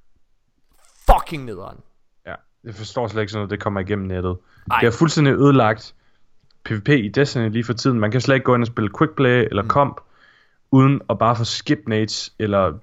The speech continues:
Speaker 2: titan nades i hovedet, og det er pisse nederen.
Speaker 1: Ja.
Speaker 2: Og jeg forstår ikke sådan noget, det er fået lov til at køre på så længe.
Speaker 1: Nej.
Speaker 2: Det gør, det gør jeg ikke.
Speaker 1: Jeg nåede lige at mærke Iron Banner, og det var fandme
Speaker 2: Ja.
Speaker 1: også nederen.
Speaker 2: Det er s-, altså, det er bare nederen.
Speaker 1: Men
Speaker 2: Det,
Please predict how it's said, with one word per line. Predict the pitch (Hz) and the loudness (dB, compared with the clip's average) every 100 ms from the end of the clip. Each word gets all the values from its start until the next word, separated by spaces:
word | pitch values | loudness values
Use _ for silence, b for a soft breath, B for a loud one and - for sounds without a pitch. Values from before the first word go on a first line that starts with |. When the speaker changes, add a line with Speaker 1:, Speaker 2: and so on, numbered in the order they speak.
| - - 117 | -10 -8 -6
Speaker 2:
titan | - 123 123 123 | -2 0 0 -2
nades | 107 104 104 | -2 -4 -6
i | 98 | -8
hovedet, | 98 107 - | -6 -6 -6
og | 98 | -4
det | 113 | 0
er | 104 107 - | 0 0 -4
pisse | - 151 131 123 | -4 -2 0 -2
nederen. | 98 92 90 - - | -2 -4 -8 -14 -18
Speaker 1:
Ja. | |
Speaker 2:
Og | 110 - | -14 -4
jeg | 110 | -2
forstår | 127 - 185 123 | -2 0 4 4
ikke | 104 - | 2 -2
sådan | 113 | -6
noget, | 101 | -6
det | 107 | -2
er | 101 95 92 | 0 0 -2
fået | 110 | -2
lov | 101 104 | -2 -2
til | 104 | -2
at | 98 | -4
køre | - 95 | -4 -4
på | 113 92 | -2 -2
så | 101 | -4
længe. | 92 90 90 - | -6 -8 -12 -14
Speaker 1:
Nej. | 127 - - | -14 -10 -6
Speaker 2:
Det | 104 | -2
gør, | - | -4
det | - 117 - | -4 -8 -4
gør | 92 | -4
jeg | 80 | -4
ikke. | - | -6
Speaker 1:
Jeg | 151 | -6
nåede | 156 175 | -4 -6
lige | 185 170 | -6 -10
at | |
mærke | 143 139 151 - | -6 -6 -6 -6
Iron | 123 120 117 | -6 -6 -10
Banner, | 117 117 | -10 -8
og | 120 117 | -10 -10
det | 123 | -10
var | 123 - - | -6 -6 -6
fandme | 123 120 | -6 -4
Speaker 2:
Ja. | 98 | -4
Speaker 1:
også | 92 - | -8 -18
nederen. | 98 98 - _ _ _ | -20 -20 -20 _ _ _
Speaker 2:
Det | 110 | -2
er | 95 | -2
s-, | - - - - - | -2 -6 -12 -14 -10
altså, | - - | -10 -10
det | 95 101 | -6 -4
er | 92 | -2
bare | 90 90 | -2 -2
nederen. | 90 90 92 - b b b b | -2 -4 -4 -10 b b b b
Speaker 1:
Men | |
Speaker 2:
Det, | 214 | 4